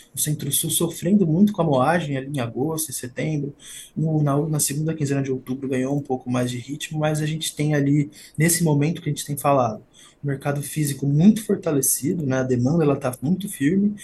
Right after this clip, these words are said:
mas os compradores têm encontrado dificuldade de achar disponibilidade imediata do açúcar, né? Então é isso que a gente tá vendo como fundamento ali do preço ainda alto,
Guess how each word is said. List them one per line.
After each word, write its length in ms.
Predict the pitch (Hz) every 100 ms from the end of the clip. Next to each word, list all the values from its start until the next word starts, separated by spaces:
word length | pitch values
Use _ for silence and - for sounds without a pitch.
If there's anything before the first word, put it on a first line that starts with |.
| - -
mas 220 | 156 185
os 100 | 196
compradores 680 | - 185 175 170 147 170 -
têm 140 | -
encontrado 460 | 208 208 190 170 165
dificuldade 920 | 165 165 - _ 151 139 160 196 170
de 80 | 170
achar 320 | 147 - 143
disponibilidade 840 | 143 - 147 143 147 139 156 170
imediata 460 | 147 135 131 117 117
do 100 | 117
açúcar, 320 | 120 - - -
né? 140 | 113 - - -
Então 140 | -
é 40 | 135
isso 120 | -
que 60 | 165
a 40 |
gente 200 | 170 -
tá 120 | 175
vendo 460 | 143 139 143 143 139
como 220 | 143 147
fundamento 760 | - 151 151 135 127 135 143 127
ali 100 | 127
do 140 | 135
preço 320 | - 139 135
ainda 240 | 131 131 139
alto, 420 | 127 120 - -